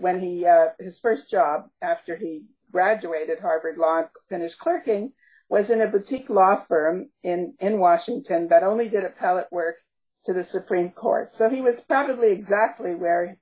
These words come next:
he wanted to be. And while he was there, um, there was a, uh, a young woman. Her name was Wendy Adelson. She lived in,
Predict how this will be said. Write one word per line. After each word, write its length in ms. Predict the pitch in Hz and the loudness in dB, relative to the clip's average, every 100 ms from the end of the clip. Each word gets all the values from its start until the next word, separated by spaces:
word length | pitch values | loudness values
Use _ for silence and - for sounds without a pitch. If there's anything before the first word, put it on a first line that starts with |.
| _ _ | _ _
he 120 | 196 | -2
wanted 420 | 196 190 185 185 | 0 0 -2 -6
to 120 | - | -14
be. 360 | 190 - 269 302 _ _ _ _ _ _ - | -6 -2 -2 -4 _ _ _ _ _ _ -4
And 420 | 202 220 226 220 | 0 2 2 -2
while 340 | 208 214 302 | 0 0 0
he 140 | 320 254 | -4 -4
was 300 | 220 196 - | -4 -4 -4
there, 520 | 160 156 151 196 - _ _ _ - - | 0 4 4 4 0 _ _ _ -20 -6
um, 460 | 165 165 160 151 - | 0 2 2 -2 -10
there 300 | 180 175 175 | -8 0 2
was 280 | 170 160 - - | 2 0 -4 -6
a, 340 | 160 156 160 | -4 -4 2
uh, 280 | 165 156 160 - - | 2 4 0 -2 -8
a 60 | |
young 420 | 170 175 190 202 170 | 0 2 2 0 2
woman. 480 | 170 165 262 339 - _ | 2 2 0 -4 -8 _
Her 160 | - 175 | -10 -2
name 180 | 170 170 | -2 0
was 180 | 170 175 | -2 2
Wendy 320 | 175 175 165 | 2 2 -2
Adelson. 640 | 165 156 165 - 208 226 339 - _ _ _ | -2 0 0 -2 -2 -2 -2 -10 _ _ _
She 280 | - 262 294 | -10 -6 -2
lived 320 | 262 254 302 | 0 0 -2
in, 360 | 190 185 185 | -4 -4 -8